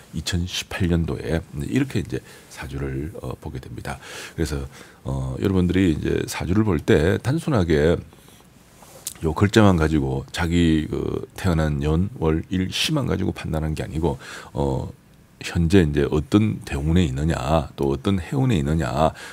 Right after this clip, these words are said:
또 어떤, 요거는 달운이죠. 요 밑에 거는 전부 달운입니다. 어떤 달운에 있느냐 따라 가지고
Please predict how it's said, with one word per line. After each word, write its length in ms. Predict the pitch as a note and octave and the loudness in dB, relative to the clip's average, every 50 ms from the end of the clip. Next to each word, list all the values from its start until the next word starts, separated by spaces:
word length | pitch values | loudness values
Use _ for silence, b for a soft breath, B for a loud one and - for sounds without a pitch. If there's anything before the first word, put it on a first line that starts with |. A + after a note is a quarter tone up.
| B B | B B
또 240 | - D2 D2 C#2+ B1+ | 0 2 4 4 4
어떤, 460 | - - - - A#2 A#2+ A#2+ G#2+ - - - - - - | 2 0 2 4 4 4 4 2 -2 -4 -10 -6 -2 0
요거는 260 | G2+ A2 G#2 F2 E2 | 2 4 4 4 2
달운이죠. 680 | - - A2+ A#2+ C#3+ C#3 G#2 E2+ - D2 C#2 C2+ - - - - - - - | 4 4 6 6 6 6 6 4 2 0 -4 -6 -8 -12 -20 -20 -20 -12 -8
요 440 | D#2 D2 D2 D2 D2 D2 C#2+ C#2+ C#2+ | -6 -4 -2 0 0 0 0 -2 -2
밑에 220 | D2+ E2 - - | -4 -4 -4 -4
거는 560 | - - - D2+ C2+ C2+ D2 F2+ F2+ D#2+ - | -6 -4 -4 -4 -2 -2 -2 -2 -2 -4 -6
전부 300 | - - - C2 C2 - | -8 -8 -8 -8 -8 -10
달운입니다. 600 | - - - D2+ E2 E2 D#2 C2 - - C#2+ C#2 C2 | -8 -6 -4 -2 -2 -2 -2 -4 -6 -6 -8 -8 -8
어떤 300 | - - C2+ - E2+ D#2+ | -8 -6 -2 -2 0 0
달운에 300 | D#2 - D#2+ F#2 F2+ E2 D2+ | -2 -2 -4 -2 -2 -2 -2
있느냐 260 | C#2+ C#2+ C#2+ C#2+ C#2 | -4 -4 -6 -6 -6
따라 160 | - D2 D2 | -6 -6 -6
가지고 400 | C#2+ C#2+ C2+ C#2 D#2 G#2 B2+ B2+ | -6 -6 -6 0 2 2 2 2